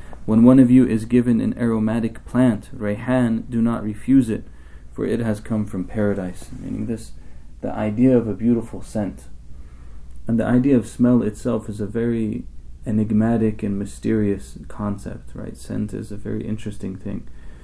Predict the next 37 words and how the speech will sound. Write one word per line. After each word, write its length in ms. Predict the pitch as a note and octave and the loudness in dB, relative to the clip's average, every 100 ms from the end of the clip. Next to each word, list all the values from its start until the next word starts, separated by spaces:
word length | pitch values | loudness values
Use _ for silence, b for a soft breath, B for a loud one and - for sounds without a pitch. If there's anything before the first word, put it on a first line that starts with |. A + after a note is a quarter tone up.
| b - | b -10
You 80 | A#2+ | -6
can't 260 | C3 A2+ | -2 0
really 260 | G#2+ A2 A2 | 2 2 2
dis-, 300 | G2+ G2+ - | -2 -6 -8
it's, 260 | A#2 A2 | -6 -6
it's 280 | G#2 G2+ - | -4 -4 -4
very 400 | A2 A#2+ A#2+ A#2 | -4 2 6 6
rare 400 | G2+ A2 A#2 A#2 | 4 4 6 4
for 120 | A2 | 2
someone 360 | A2 - G#2+ G#2 | -4 -2 -2 -2
to 80 | - | -2
be 120 | A2 | -2
able 220 | G#2+ G#2 | -2 -2
to 120 | G#2 G2 | -4 -6
describe 560 | G#2 - A2 G2+ G#2 | -8 -8 -6 -4 -4
accurately 540 | - G#2+ G#2+ G#2+ - G#2+ | -4 -4 -4 -6 -4 -8
scent. 460 | - - - - - b b b b - | -6 -8 -6 -10 -14 b b b b -6
That's 220 | G#2 - | -6 -2
why 180 | G#2+ G2+ | -2 -2
people 360 | - G#2+ G#2+ | -2 -2 0
who 140 | A2+ G2+ | 0 0
are 160 | G2+ | 0
able 260 | G#2 A2 G#2 | -2 -2 -2
to, 260 | - G#2 - b b b b b - | -4 -8 -8 b b b b b -12
to 240 | - G#2 G2+ | -4 -2 0
know 420 | G#2 A#2 B2 A#2 | 2 6 6 6
and 100 | G#2+ | 2
describe 520 | G#2+ - A2+ A2+ G#2 | -4 -6 -4 -4 -4
scent 300 | - A2 G#2 | -4 -4 -2
and 120 | G#2+ | -4
distinguish 500 | G#2+ - A2+ A#2 A#2 - | -4 -4 -2 0 -2 -4
between 340 | G2+ A2+ A2 | -6 -2 0
it 120 | G#2+ | 0
are 180 | - G2 | -2 -4
very 360 | G#2+ A2+ A2+ G#2+ | 0 2 4 2
highly 400 | G#2 G#2 G2+ F#2 | 0 0 0 -4
paid. 440 | - G2+ F2+ - | -2 0 0 -4